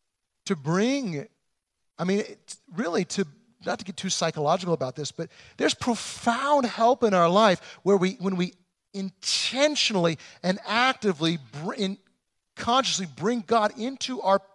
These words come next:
pain. Why would we do that?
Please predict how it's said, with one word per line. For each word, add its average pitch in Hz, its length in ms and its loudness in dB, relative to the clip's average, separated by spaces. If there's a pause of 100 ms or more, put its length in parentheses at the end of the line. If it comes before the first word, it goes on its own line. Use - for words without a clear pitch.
(140)
pain. 302 320 -12 (1500)
Why 254 300 4
would 359 200 4
we 349 100 0
do 330 240 -2
that? - 460 -12